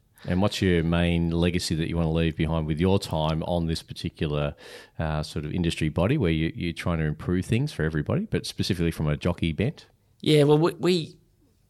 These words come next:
Speaker 2: pretty much, uh, everything, everything, everything that's involved with the jockey, jockey's life we're involved in now. And I think over the last ten years with, um, Des O'Keefe and now Matty Hyland, I think things have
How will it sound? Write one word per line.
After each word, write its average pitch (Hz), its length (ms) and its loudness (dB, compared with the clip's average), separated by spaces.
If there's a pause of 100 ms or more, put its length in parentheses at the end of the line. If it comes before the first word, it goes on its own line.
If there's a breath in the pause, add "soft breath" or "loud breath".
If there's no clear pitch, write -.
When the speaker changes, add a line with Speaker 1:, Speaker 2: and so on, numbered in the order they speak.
(260)
Speaker 2:
pretty 185 160 -2
much, - 400 0 (640)
uh, 110 220 -2 (220)
everything, 123 440 0
everything, 135 320 6
everything 131 280 6
that's 117 100 4
involved 117 360 6
with 117 100 2
the 117 80 2
jockey, 113 280 2
jockey's 117 380 2
life 117 240 4
we're 117 100 4
involved 110 320 4
in 107 140 2
now. 113 380 2
And 113 200 2
I 107 40 2
think 131 240 2 (200)
over 120 160 2
the 110 120 2
last 110 360 2 (240)
ten 123 300 2
years 123 420 2
with, - 320 -4
um, 110 300 0
Des 113 200 0
O'Keefe 113 380 0
and 117 80 0
now 113 140 0
Matty 110 180 0
Hyland, 110 400 2 (760 loud breath)
I - 100 -4
think 113 240 0
things 117 340 4
have 107 240 -2